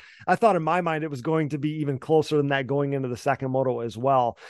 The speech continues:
And speaking of points battles, we didn't even know that Logan Stanfield was going to,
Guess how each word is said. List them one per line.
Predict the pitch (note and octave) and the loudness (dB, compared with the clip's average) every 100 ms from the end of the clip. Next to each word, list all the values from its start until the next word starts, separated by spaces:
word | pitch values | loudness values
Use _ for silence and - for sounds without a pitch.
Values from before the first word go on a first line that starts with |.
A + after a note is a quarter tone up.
| - | -8
And | D3 - | -6 -4
speaking | - A3+ G#3 | 0 0 4
of | E3 - | 2 2
points | F#3 G3 - | 2 2 2
battles, | D3 C#3 C3+ C3 G2+ | 2 4 4 2 -2
we | D3 | -2
didn't | B3+ A#3 | -2 -2
even | F3 F3 D3+ | 0 2 4
know | D3+ F3 | 4 6
that | E3 C3 | 4 2
Logan | C#3+ E3 D3+ | -2 -2 -2
Stanfield | - C#3+ C#3+ E3+ E3 | -2 -2 0 0 0
was | C3 | -2
going | D3+ D3+ D3+ | -2 0 2
to, | D3 C3+ | 2 2